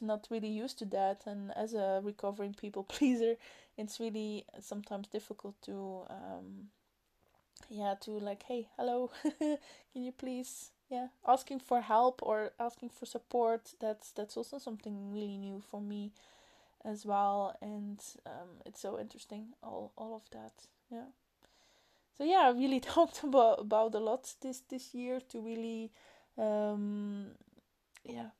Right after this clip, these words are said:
that nature is important, uh, self-love, self-care.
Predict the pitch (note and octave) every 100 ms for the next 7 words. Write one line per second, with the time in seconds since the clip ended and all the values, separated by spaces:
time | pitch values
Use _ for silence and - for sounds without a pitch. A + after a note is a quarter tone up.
0 | - - A#3 A#3 A#3+ A#3 A3+ G#3+ - A3
1 | G#3+ A3 G#3+ G#3 - - - - A3 G#3+
2 | G#3+ G#3 G#3 G#3 G#3+ - A3 A3+ A3+ G#3+
3 | A3 A3 - G3+ A3 A3 - G3+ G3+ G3
4 | G3+